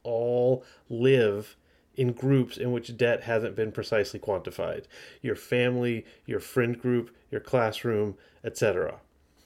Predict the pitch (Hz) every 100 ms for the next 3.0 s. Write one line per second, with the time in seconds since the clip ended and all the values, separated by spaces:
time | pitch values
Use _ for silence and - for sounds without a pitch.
0 | _ - 147 - 220 214 202 170 160 -
1 | 139 120 - 143 135 120 135 123 117 -
2 | 113 113 110 110 123 117 110 107 113 104